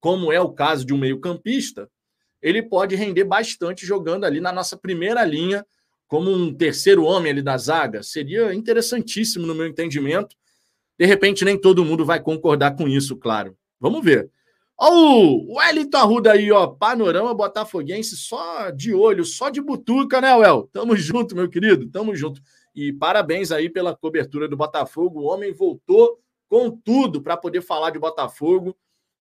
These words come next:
Seja novamente bem-vindo aí à mídia alternativa botafoguense com aquela cobertura frequente e diária. Well,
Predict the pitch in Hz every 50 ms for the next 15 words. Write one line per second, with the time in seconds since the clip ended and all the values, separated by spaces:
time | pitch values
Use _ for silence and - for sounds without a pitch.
0 | _ _ _ _ _ _ _ - - - - - 190 220 226 - 156 208 202 190
1 | 170 143 120 104 - _ _ _ _ _ _ _ _ _ _ 185 226 277 320 339
2 | 339 247 208 240 208 180 175 196 220 208 202 - 190 170 190 196 180 143 131 135
3 | 175 202 190 190 180 165 175 185 190 180 165 156 160 190 196 160 185 175 160 -
4 | 190 202 190 185 165 143 135 170 175 180 170 165 165 160 - 170 165 - 170 143
5 | 131 123 156 175 180 - - 165 151 139 - _ _ _ _ _ - 175 160 147
6 | - - 180 190 190 185 175 151 - - 190 180 180 151 - - - 170 185 196
7 | 190 180 165 139 120 101 101 _ _ _ - 185 180 165 - - - 165 185 214
8 | 226 220 220 - 202 - - 196 214 180 170 180 170 151 156 160 151 151 151 165
9 | 180 175 151 120 110 -